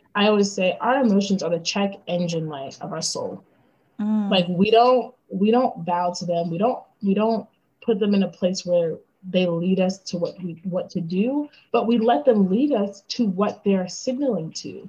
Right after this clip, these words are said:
Speaker 1: If
Speaker 2: Mm-hmm.
Speaker 1: your check engine light is on, that means you need to pop the hood 'cause something under the hood is wrong, in need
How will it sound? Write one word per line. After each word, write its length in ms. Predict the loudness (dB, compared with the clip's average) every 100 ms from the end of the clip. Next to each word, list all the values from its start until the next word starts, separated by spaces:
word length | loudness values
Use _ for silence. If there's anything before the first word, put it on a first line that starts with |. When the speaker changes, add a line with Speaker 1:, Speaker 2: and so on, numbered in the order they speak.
| -14
Speaker 1:
If 120 | -2 0
Speaker 2:
Mm-hmm. 120 | 2
Speaker 1:
your 120 | 0
check 280 | -2 -4 -2
engine 300 | 0 2 2
light 180 | 2 0
is 120 | -4
on, 300 | -4 0 2
that 140 | 2 2
means 200 | 2 4
you 60 |
need 100 | 2
to 80 | -2
pop 280 | -4 -4 -2
the 100 | -2
hood 260 | 0 -2 -4
'cause 140 | -6
something 320 | -6 -4 -4
under 200 | -6 -6
the 140 | -6 -6
hood 400 | -4 -2 -4 -6 -16 _
is 300 | -6 -6 -8 -14 _ _ _
wrong, 500 | -4 0 2 2 2 0
in 280 | -2 -2 -2
need 460 | 0 0 0 -4